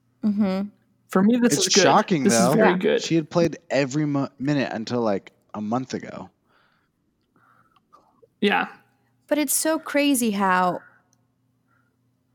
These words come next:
Speaker 1: like, they started getting, they, they got
Speaker 3: Yeah.
Speaker 1: better. I, I haven't, like, been, I mean, I haven't been, like, in-,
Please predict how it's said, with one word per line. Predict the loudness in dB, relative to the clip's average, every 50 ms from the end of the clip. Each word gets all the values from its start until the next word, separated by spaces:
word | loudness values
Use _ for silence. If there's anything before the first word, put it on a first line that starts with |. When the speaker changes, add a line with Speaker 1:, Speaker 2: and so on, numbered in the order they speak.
| _ _ _ _ _ _ _ _ _ _ _ -4
Speaker 1:
like, | -2 -2 -2 -2 -4 -10 -20 _ _ _ _ _ _
they | -10 -8 -8
started | -6 -4 -2 -2 0 0 -2 -4 -6 _ _ _ _ _ _ _ _ _ _ _ _ _ _ _ _ _ _ _ _
getting, | -8 -6 -4 -4 -6 -6 -10 _ _ _ _ -4
they, | -2 -2
they | -2 0 0 2
got | 2 2 0 0
Speaker 3:
Yeah. | 0
Speaker 1:
better. | 0 0 0 0 -4 -6 -10 -14 _ _ _ _ _ _ _ _ _ _ _ _ _ _ _ _ _ _ _ _ _ _ _ _ _ _ _ _ _ _ -6
I, | -4 -2 0
I | 2 2
haven't, | 2 4 2 2
like, | 2 0 -2 -2
been, | -2 -2 -2 -2 -6 _ _ _ _ _ _ _ _ _ _ _ _ _ _ _ _ _ _ _ _ -4
I | -2
mean, | -2 -2 -2
I | -2 -2
haven't | -2 0 0 0
been, | 0 0 -2
like, | -4 -6 -6
in-, | -6 -6 -4 -6